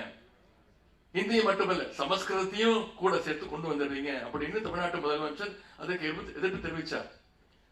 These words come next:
ஒன்றிய அமைச்சர் திரு தர்மேந்திர பிரதான் அவர்கள், பள்ளி கல்வித்துறை அமைச்சர் சொன்னார், புதிய கல்விக் கொள்கை நேஷனல் எஜுகேஷன் பாலிசியை தமிழ்நாடு ஏத்துக்கலன்னா ஒன்றிய அரசு கொடுக்க வேண்டிய நிதி ரெண்டாயிரத்தி ஐந்நூறு கோடியை தமிழ்நாட்டுக்கு கொடுக்க மாட்டோம்னு.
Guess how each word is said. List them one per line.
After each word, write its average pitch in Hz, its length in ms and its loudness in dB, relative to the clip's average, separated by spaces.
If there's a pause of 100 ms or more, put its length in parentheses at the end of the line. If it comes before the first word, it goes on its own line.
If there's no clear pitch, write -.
(360)
ஒன்றிய 170 720 4
அமைச்சர் 160 400 0 (200)
திரு 147 120 -4
தர்மேந்திர 175 480 0
பிரதான் 143 360 -2
அவர்கள், 113 240 -10 (240)
பள்ளி 185 240 0
கல்வித்துறை 151 460 -2
அமைச்சர் 143 320 -6 (300)
சொன்னார், 160 480 -2 (920)
புதிய 196 360 2
கல்விக் 175 260 4
கொள்கை 147 220 -2
நேஷனல் 175 460 -4
எஜுகேஷன் 165 480 -4
பாலிசியை 165 380 -2
தமிழ்நாடு 170 380 -2
ஏத்துக்கலன்னா 156 640 0 (640)
ஒன்றிய 208 420 0
அரசு 180 220 -2
கொடுக்க 175 260 -2
வேண்டிய 165 280 -2
நிதி 156 280 -2 (140)
ரெண்டாயிரத்தி 190 560 4
ஐந்நூறு 156 300 -2
கோடியை 180 360 2 (380)
தமிழ்நாட்டுக்கு 180 520 2
கொடுக்க 175 260 6
மாட்டோம்னு. 143 480 0